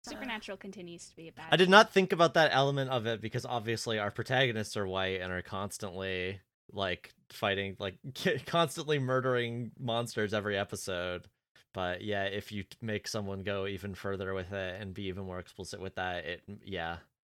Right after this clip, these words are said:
Speaker 3: Oh boy. Oh, Gordon.
Speaker 1: Yeah, it's really bad. There's a, um, I guess I'm gonna get ahead of myself, but there's a character in either season two or three, I'm gonna guess three, um, who,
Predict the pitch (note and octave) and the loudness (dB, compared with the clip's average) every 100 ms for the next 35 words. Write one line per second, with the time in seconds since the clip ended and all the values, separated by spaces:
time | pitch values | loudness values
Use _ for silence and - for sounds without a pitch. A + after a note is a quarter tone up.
0 | _ _ _ _ _ _ _ _ _ C3+ | _ _ _ _ _ _ _ _ _ 0
1 | C#3 G2+ G#2 G#2 G2+ E2+ - A2+ D3 C3 | 2 2 -2 0 0 -4 -8 0 2 2
2 | A2+ A2 A2 G#2+ G#2 - _ _ _ _ | 2 0 0 -2 -8 -10 _ _ _ _
3 | _ _ - A#3+ A3 G#3+ - A#3+ A#3 A3 | _ _ -18 -8 -6 -6 -4 -4 -4 -6
4 | G#3 G#3 A#3 B3 C#4 - G#3 A#3+ A3+ A3+ | -6 -4 -4 -2 -4 -6 -6 -6 -8 -14
5 | G#3 - B3+ C4 A#3 A3 G#3+ G#3+ G#3+ A3 | -18 -14 -10 -8 -8 -8 -12 -12 -14 -16
6 | G#3+ G#3+ A3 - A#3 A3 - A3+ G#3+ - | -12 -12 -14 -16 -10 -10 -10 -10 -6 -6
7 | - - A3 - A#3+ A3 G#3+ A3+ G#3+ G#3+ | -8 -14 -18 -10 -8 -8 -12 -12 -10 -10
8 | G#3 G#3+ G#3 - G#3+ G#3 - D#4+ B3+ - | -10 -12 -12 -14 -14 -12 -8 -6 -6 -10
9 | A3 A3 G#3+ _ - B3 A3 A3 G3+ - | -10 -10 -12 _ -18 -14 -12 -12 -14 -16
10 | G#3+ G#3 G#3 - _ _ _ _ _ - | -10 -8 -8 -14 _ _ _ _ _ -16
11 | G#3+ C4 C4 - _ _ _ - G3+ A3+ | -16 -16 -18 -20 _ _ _ -20 -14 -12
12 | A3+ G#3+ - | -10 -10 -12